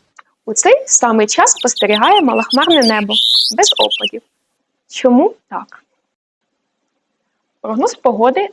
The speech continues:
територіально поділяють за адміністративним або географічним принципом. Іноді виділити окремі території неможливо, то у прогнозах та попередженнях синоптики використовують термін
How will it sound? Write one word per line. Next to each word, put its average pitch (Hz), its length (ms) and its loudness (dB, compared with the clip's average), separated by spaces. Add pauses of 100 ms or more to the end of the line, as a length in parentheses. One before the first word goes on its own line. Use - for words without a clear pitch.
(100)
територіально 214 680 -2
поділяють 254 760 0
за 247 340 -2
адміністративним 339 1120 2 (100)
або 220 260 -2
географічним 220 800 -6
принципом. 190 600 -14 (360)
Іноді 214 480 0
виділити 208 560 -2
окремі 220 380 -2
території 370 580 4
неможливо, 240 640 0 (460)
то 233 100 2
у 240 40 2
прогнозах 269 560 0
та - 140 -4
попередженнях 240 720 -2
синоптики - 520 -4
використовують 269 760 -4
термін 190 380 -14